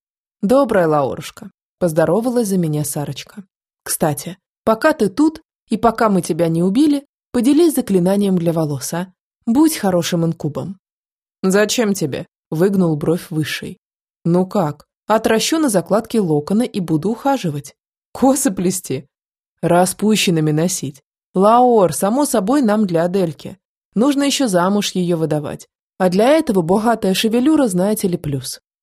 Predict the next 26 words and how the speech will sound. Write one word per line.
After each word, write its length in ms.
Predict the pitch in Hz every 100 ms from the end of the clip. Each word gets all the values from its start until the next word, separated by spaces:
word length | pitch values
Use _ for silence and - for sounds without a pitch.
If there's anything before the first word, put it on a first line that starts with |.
| _ -
Ну 160 | 359
и 40 | 339
посмотрим, 580 | 262 - 226 247 240
может, 300 | 208 285 277
получится 480 | - 185 254 240 -
заклинаница 800 | 175 180 170 151 147 175 190 196
на 140 | 190 190
разные 340 | 196 185 185
составы 460 | 180 185 - 180 175
накладывать. 680 | 175 175 160 156 202 - _ _ -
Тогда 340 | 170 160 175
озолотимся". 800 | 175 185 220 247 208 165 - 190 _ _ _ _ -
Не 240 | 185 240
скажу. 500 | 254 220 185 - - _ _ _ -
Это 480 | 185 254 302 285 285
фамильный 560 | - 175 151 151 147 139
рецепт. 520 | 143 - - - - _ _ _ _ -
Передается 640 | 175 175 185 190 190 -
от 100 | 175
отца 260 | 180 - 190
к 60 |
сыну? 380 | - 262 262 165 _ _ -
Средство 520 | - 185 440 - 196
ухода 460 | - 190 247 247 233
за 140 | 208
волосами? 640 | 202 196 - 262 240 147